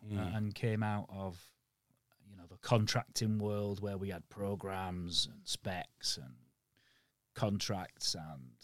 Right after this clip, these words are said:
Speaker 2: client meetings and reporting
Speaker 1: Systems and
Speaker 2: systems.
Speaker 1: processes.
Speaker 2: Yeah. And all of that was my true, like, knowledge. That was my, that's all I really knew. So
Speaker 1: Mm.
Speaker 2: I didn't really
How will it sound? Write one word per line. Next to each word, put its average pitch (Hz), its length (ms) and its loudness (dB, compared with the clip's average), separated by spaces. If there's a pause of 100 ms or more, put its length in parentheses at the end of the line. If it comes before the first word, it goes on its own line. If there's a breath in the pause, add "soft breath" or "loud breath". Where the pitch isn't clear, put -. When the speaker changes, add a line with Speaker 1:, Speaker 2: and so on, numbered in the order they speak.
(400)
Speaker 2:
client 110 380 0
meetings 113 600 4
and 95 120 -2
reporting 131 500 8
Speaker 1:
Systems 123 360 10
and 117 100 6
Speaker 2:
systems. 113 440 6
Speaker 1:
processes. 98 840 2
Speaker 2:
Yeah. 131 80 -10 (260 loud breath)
And 135 220 4
all 214 260 10
of 120 340 6
that 151 460 6
was 139 260 4
my 131 200 8
true, 123 680 6 (800)
like, 123 260 4
knowledge. 135 500 6
That 110 140 0
was 117 140 4
my, 123 180 8
that's 135 120 4
all 165 200 10
I 131 80 12
really 131 360 10
knew. 123 340 8
So 107 240 4
Speaker 1:
Mm. 87 220 -4 (320)
Speaker 2:
I 170 140 4
didn't 143 340 6
really 127 640 4